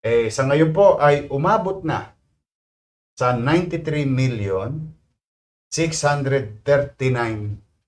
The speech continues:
thousand nine hundred ten pesos and point seventeen centavos. Nasa screen ba nila? Ayun. Ayan po, nasa inyong mga screen.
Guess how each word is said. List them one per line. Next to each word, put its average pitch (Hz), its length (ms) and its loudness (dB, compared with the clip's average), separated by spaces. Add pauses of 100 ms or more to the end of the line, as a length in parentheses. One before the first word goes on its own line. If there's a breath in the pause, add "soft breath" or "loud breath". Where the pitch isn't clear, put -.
(280)
thousand 117 640 -4 (640)
nine 120 160 -2
hundred 131 480 -2 (160)
ten 151 320 2
pesos 113 640 -8
and 110 240 -8 (480)
point 156 320 2
seventeen 127 800 0 (320)
centavos. 92 720 -6
Nasa 95 320 -12
screen 104 240 -10
ba 87 160 -8
nila? 80 240 -12 (720)
Ayun. 139 320 0 (640)
Ayan 123 240 2
po, 143 80 6
nasa 120 320 0
inyong 139 240 0
mga 143 240 0
screen. - 560 -4